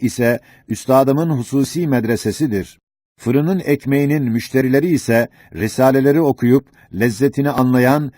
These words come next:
benim gibi ve arkadaşlarım gibi "Hel min mezid?" diyenlerdir. Evet, Üstad-ı Muhterem insanlara manevi ekmek dağıtıcıdır.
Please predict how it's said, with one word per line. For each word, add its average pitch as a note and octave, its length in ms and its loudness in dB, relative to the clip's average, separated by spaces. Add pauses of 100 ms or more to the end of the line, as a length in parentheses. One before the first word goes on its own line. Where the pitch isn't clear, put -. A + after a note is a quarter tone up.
(120)
benim C3+ 400 0
gibi B2+ 380 2
ve A2+ 100 -2
arkadaşlarım C3 800 -2
gibi A#2+ 380 0 (220)
"Hel D#3+ 240 2
min D#3 160 0
mezid?" D3 500 0 (140)
diyenlerdir. G#2 800 -2 (1040)
Evet, C3+ 400 2
Üstad-ı F3+ 460 2
Muhterem C#3 580 0 (220)
insanlara D3+ 600 0
manevi B2+ 640 2
ekmek D#3 420 -2
dağıtıcıdır. G2+ 800 -2